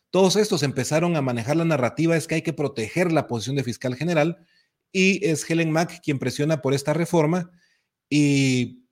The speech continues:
en la reforma se establece que no se le puede, el presidente no puede, eh, cambiar la posición de fiscal general o despedir a su fiscal general hasta que no sea vencido en juicio.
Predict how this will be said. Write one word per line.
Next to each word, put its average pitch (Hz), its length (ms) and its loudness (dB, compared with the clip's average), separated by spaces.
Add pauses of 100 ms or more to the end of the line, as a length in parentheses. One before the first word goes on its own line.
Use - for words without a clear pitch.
(180)
en 139 160 0
la 143 80 4
reforma 170 400 2
se 185 100 -2
establece 160 640 0
que 143 280 -2
no 147 380 0
se 175 160 -2
le 143 140 0
puede, 151 520 0
el 123 120 -6
presidente 143 500 -2
no 147 320 -2
puede, 160 420 0 (440)
eh, 110 220 -8
cambiar 123 460 0
la 143 200 0
posición 123 420 -4
de 143 80 0
fiscal 127 320 -4
general 139 380 0
o 139 80 6
despedir 123 500 0
a 151 60 2
su 127 120 -6
fiscal 127 320 -6
general 139 600 -2 (520)
hasta 120 360 -2
que 123 100 -4
no 131 240 -2
sea 139 240 0
vencido 135 400 -2
en 135 80 -2
juicio. 139 480 -2